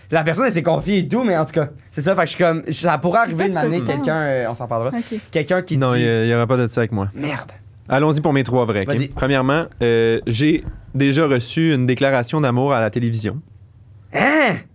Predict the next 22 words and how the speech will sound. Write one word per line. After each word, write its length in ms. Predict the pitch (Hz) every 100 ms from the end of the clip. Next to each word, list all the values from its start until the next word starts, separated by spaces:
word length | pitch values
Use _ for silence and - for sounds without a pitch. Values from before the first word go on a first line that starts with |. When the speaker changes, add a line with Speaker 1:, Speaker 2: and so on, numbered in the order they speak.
| - - - -
Speaker 3:
Mhm. 320 | 131 120 131 175 - - - -
Numéro 520 | 127 127 147 175 156 139
deux. 160 | 139 165
Speaker 1:
Oh, 460 | 320 339 311 277 240 226
c'était 420 | - 269 247 233 226 - 190 214 214
<laughs> 440 | 415 - - - 151
Speaker 3:
Numéro 300 | 175 180 165
deux, 180 | 208
j'ai 160 | 202 147
déjà, 520 | 135 143 143 185 196 - -
euh, 180 | 120 117 -
pissé 420 | - 175 175 202 196
sur 240 | 170 127
le 300 | 123 120 117
jersey 360 | 117 151 160 170
d'impro 500 | 160 127 - 139 156 - _ _ -
du 100 | 120
meilleur 240 | 127 131
joueur 160 | 127 143
de 40 | 135
la 140 | 117
ligue. 280 | 113 120 143